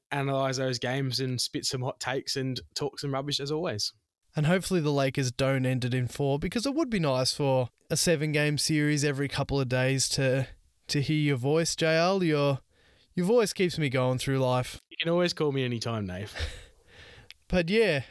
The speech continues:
Speaker 2: a podcast after every N B A Finals game.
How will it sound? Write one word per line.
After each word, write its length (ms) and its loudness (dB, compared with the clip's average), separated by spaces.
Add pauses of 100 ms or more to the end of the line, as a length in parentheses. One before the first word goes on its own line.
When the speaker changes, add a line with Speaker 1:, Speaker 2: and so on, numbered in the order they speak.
Speaker 2:
a 220 2
podcast 680 0
after 280 0
every 360 0
N 180 2
B 120 2
A 140 2
Finals 480 0
game. 400 0